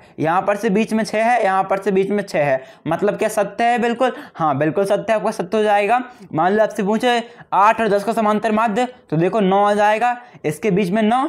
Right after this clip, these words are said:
इसके बीच में भी नौ, ठीक है। फिर दूसरा प्रश्न है, समकोण त्रिभुज में कर्ण सबसे बड़ी भुजा होती है, तो ये भी सत्य हो जाएगा। आप देख सकते हो पाइथागोरस प्रमेय में भी।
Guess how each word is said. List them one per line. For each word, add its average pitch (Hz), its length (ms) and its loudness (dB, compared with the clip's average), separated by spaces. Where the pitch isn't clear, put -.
इसके 175 240 -4
बीच 196 200 0
में 202 140 0
भी 220 80 0
नौ, 170 220 2
ठीक - 120 0
है। 208 160 0
फिर 202 100 -2
दूसरा 175 320 0
प्रश्न 233 220 0
है, 233 60 0
समकोण 220 440 0
त्रिभुज 220 260 0
में 226 140 2
कर्ण 214 260 0
सबसे 214 280 -2
बड़ी 202 220 0
भुजा 220 240 2
होती 220 300 0
है, 254 160 0
तो 135 60 0
ये 160 140 2
भी 196 100 4
सत्य 202 280 -2
हो 208 60 2
जाएगा। 214 300 0
आप 208 80 0
देख 165 200 0
सकते 208 260 -4
हो 214 60 -4
पाइथागोरस 202 460 0
प्रमेय 202 320 2
में 202 100 2
भी। 240 160 0